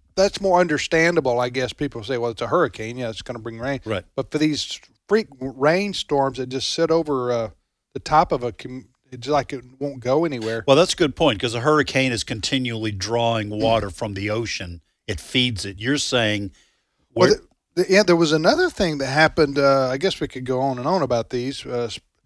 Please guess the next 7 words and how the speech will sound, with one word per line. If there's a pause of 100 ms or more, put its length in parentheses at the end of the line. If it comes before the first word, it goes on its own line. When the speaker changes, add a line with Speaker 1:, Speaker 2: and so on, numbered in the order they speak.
(320)
Speaker 1:
but,
uh,
remember
in
Iowa
last
year,